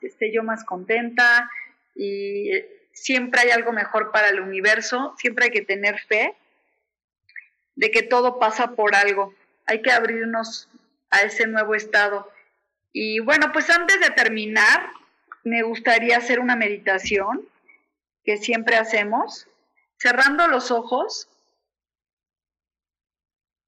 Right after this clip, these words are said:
y inhalando y exhalando.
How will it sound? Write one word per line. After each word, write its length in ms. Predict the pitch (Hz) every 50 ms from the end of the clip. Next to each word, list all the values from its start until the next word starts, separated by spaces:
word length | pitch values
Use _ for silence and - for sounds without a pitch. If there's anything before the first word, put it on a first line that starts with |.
| _ _ _ _ _ _ _ _ _ _ -
y 520 | 226 233 233 233 226 226 226 226 - -
inhalando 540 | 226 240 233 233 233 233 247 262 254 262 285
y 100 | 262 240
exhalando. 840 | 226 220 - - 226 208 208 208 208 214 208 208 220 277 440 -